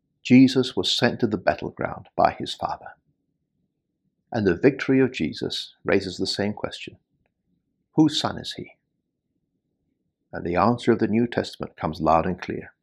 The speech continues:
Romans chapter one, verse three and four. Jesus was descended from David according to the flesh,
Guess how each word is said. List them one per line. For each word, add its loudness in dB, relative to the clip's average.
Romans 0
chapter -2
one, 2
verse 2
three 0
and -2
four. -10
Jesus 0
was -6
descended 2
from 4
David 4
according 0
to -2
the -2
flesh, -8